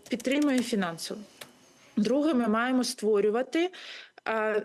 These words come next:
н-, належну інфраструктуру. І тут у нас точаться дискусії, вони важливі.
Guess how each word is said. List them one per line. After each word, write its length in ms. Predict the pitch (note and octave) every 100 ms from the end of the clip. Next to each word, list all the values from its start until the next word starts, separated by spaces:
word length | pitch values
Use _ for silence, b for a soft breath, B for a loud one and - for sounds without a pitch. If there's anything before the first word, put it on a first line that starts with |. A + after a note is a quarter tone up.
| G#3
н-, 640 | G#3+ A3 A3 G#3+ G#3 G#3
належну 460 | G#3 G#3 G#3+ A#3+ C4
інфраструктуру. 760 | B3 A#3 G3+ G#3+ - F#3 E3+ - B B -
І 80 |
тут 260 | A3+ G4 A4
у 40 |
нас 300 | D4+ C#4+ D4
точаться 480 | - D#4 D#4+ C4 B3
дискусії, 720 | G#3 A#3 - A4 - - G#3
вони 580 | G3 A3 B3 E4 E4 C#4+ G3+
важливі. 600 | A#3 A3 A#3+ G#3+ E3+